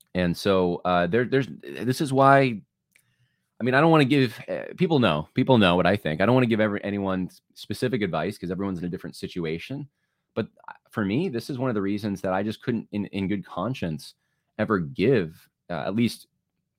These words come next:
to the, to a general fund in the S B C where some of that money could go to the E R L C. I ju-, I just couldn't do it.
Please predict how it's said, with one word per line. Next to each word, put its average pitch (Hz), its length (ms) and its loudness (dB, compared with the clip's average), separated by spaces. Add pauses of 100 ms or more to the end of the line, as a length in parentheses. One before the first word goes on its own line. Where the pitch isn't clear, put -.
to - 140 -4
the, 69 220 -6 (120)
to 98 140 0
a 87 40 0
general 95 400 4
fund 80 240 -2
in 78 60 -2
the 78 100 -2
S 78 140 -4
B 82 100 -6
C 76 220 -6
where 80 160 -2
some 95 180 -4
of 90 40 0
that 73 140 -2
money 85 160 -2
could 80 140 -8
go 85 100 0
to 82 80 -4
the 82 120 -2
E 85 40 0
R 80 120 2
L 73 80 -2
C. 143 260 2
I - 20 2
ju-, 98 180 0
I 107 60 0
just - 200 -10
couldn't 139 160 0
do - 180 -2
it. - 120 -10